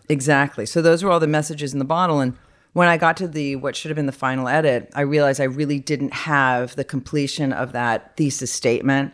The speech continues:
And I was like, I just thought, "This is trash. This is just,"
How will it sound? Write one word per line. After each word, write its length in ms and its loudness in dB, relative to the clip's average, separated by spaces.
And 140 0
I 120 2
was 220 -4
like, 420 -2
I 120 6
just 200 -2
thought, 220 2
"This 140 -6
is 60 -6
trash. 460 -2
This 120 -4
is 60 -6
just," 320 0